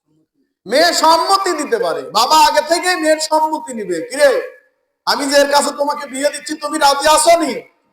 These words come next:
যদি চুপ থাকে, সম্মতির লক্ষণ। আর যদি কথা বলে, "না, না, না, আমি রাজি নাই", তাহলে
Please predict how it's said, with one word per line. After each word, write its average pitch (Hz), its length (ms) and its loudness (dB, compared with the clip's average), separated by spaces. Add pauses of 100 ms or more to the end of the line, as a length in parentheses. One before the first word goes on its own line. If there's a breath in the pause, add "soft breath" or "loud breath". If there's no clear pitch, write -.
(680)
যদি 147 240 -8
চুপ 165 360 -6
থাকে, 165 520 -8
সম্মতির 139 640 -10
লক্ষণ। 123 460 -14
আর 175 280 0
যদি 175 180 -8
কথা 160 240 -8
বলে, 156 180 -6
"না, 359 200 2 (120)
না, 233 220 0 (180)
না, 214 60 0
আমি 170 260 -2
রাজি 160 240 -12
নাই", 143 200 -16 (460)
তাহলে 175 320 -4